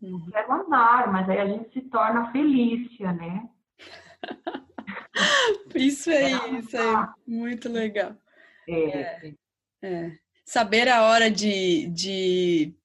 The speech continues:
Speaker 1: partir, digamos assim, né?
Speaker 2: Sim. É, é legal isso também, esse exercício contrário.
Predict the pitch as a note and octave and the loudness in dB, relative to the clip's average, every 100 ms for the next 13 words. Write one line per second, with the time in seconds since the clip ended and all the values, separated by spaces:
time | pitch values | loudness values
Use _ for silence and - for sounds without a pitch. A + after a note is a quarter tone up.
0 | - G#3+ G#3+ - C4 A#3+ F3 F#3 F3+ F3 | 0 0 0 0 0 0 0 0 0 0
1 | E3+ E3+ - D#3 D#3 - _ _ _ _ | -2 -4 -4 -4 -6 -10 _ _ _ _
2 | _ _ F#3+ F3 E3 F3 - _ _ - | _ _ -2 -2 -2 -8 -12 _ _ -16
3 | - A#3+ - B3+ C#4 B3+ A3+ A3 G3+ G3 | -2 -2 0 0 2 2 4 4 4 0
4 | G3 F#3 F3+ G#3 G#3+ G#3+ A3 G3+ G3 G3 | -2 0 2 2 0 0 2 2 0 -2
5 | G#3 G3 - G#3 A#3 C4 C4 E3+ C#3+ D3 | -4 -4 -4 -6 -2 -2 -2 0 0 -2
6 | C#3 C#3 | -6 -10